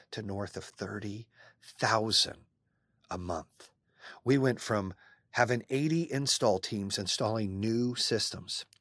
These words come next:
and twenty-five service teams to over eighty-five service teams and twenty install teams. Our whole business model had to flip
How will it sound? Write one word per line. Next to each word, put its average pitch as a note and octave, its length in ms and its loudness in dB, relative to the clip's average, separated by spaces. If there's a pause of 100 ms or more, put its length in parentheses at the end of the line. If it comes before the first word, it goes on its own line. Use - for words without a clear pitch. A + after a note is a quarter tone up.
(120)
and A2 200 -2
twenty-five B2 640 0
service B2 440 0
teams - 460 -6 (400)
to - 140 2
over A#2+ 420 6
eighty-five C3+ 640 2
service F2+ 380 0
teams D2+ 400 -4
and G#2 160 -6
twenty C#3 420 0
install B2+ 400 4
teams. C#2 340 -6 (460)
Our C#3 120 6
whole F#3 220 8
business E3 460 4
model A#2 240 2
had A2+ 160 0
to G#2+ 80 0
flip - 420 0